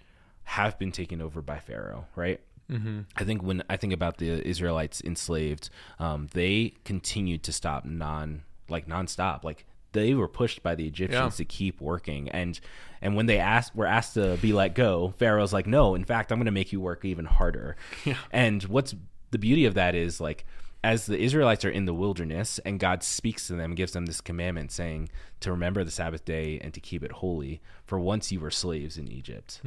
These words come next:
Speaker 1: And this
Speaker 2: Mm-hmm.
Speaker 1: is a gift for you. Like, you don't have to work anymore. And, um,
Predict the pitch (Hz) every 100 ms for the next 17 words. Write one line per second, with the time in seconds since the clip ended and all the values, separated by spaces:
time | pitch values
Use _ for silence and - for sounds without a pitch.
0 | 107 101 98 101 117 87 80 78 - 82
1 | 67 64 76 78 - 90 117 127 85 101
2 | 87 82 73 76 - 60 57 50 50 -
3 | - - - - 95 87 85 85 - -
4 | 85 80 69 69